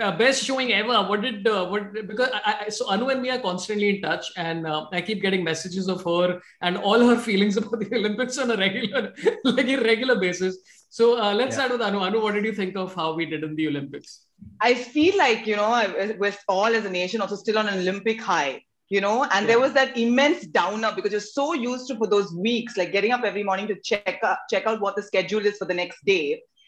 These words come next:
Speaker 3: And then suddenly, like, come end, like, August seventh, you're like, "Bas, khatam."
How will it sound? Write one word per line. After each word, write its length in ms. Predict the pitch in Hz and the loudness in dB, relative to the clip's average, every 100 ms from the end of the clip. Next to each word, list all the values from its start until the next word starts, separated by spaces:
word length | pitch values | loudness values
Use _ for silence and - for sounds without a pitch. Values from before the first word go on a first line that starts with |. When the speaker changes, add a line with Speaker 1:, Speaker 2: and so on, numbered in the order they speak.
| _ - | _ -2
Speaker 3:
And 140 | 233 | 2
then 220 | 285 294 | 0 2
suddenly, 540 | 262 214 247 320 330 262 | 2 2 2 0 0 2
like, 260 | 233 226 | 0 2
come 280 | - 233 277 302 | 0 2 0 -2
end, 240 | 220 254 233 | -2 -2 -2
like, 140 | 214 220 | -2 0
August 420 | 226 233 - - | 0 0 -6 0
seventh, 300 | 240 226 214 | 2 2 0
you're 100 | 240 | 2
like, 200 | 269 220 | 2 2
"Bas, 100 | 294 539 - _ _ _ - | -2 -2 -10 _ _ _ -6
khatam." 360 | - 554 - | 0 0 -2